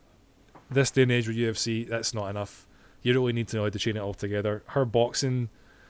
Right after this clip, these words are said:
looked terrible. It looked like she'd never boxed a day in her life. Um, she had her elbows in, her, her elbows were closer together <laughs> than her wrists were, um, flailing around in front of her as a guard.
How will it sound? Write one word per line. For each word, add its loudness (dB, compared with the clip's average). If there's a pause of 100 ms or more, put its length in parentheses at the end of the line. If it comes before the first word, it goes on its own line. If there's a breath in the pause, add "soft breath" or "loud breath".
(500 soft breath)
looked 0
terrible. 4 (180)
It 0
looked 2
like 2
she'd -2
never 2
boxed 0
a 0
day 2
in 0
her -2
life. -4
Um, -2 (160)
she 2
had 0
her 4
elbows 4 (100)
in, -2 (880 soft breath)
her, 2
her 10
elbows 6
were 2
closer 2
together 0 (400 soft breath)
<laughs> -4
than 2
her 2
wrists 2
were, 0 (800 loud breath)
um, 0 (180)
flailing 0
around 0
in -4
front -6
of -6
her -4
as -4
a 2
guard. 2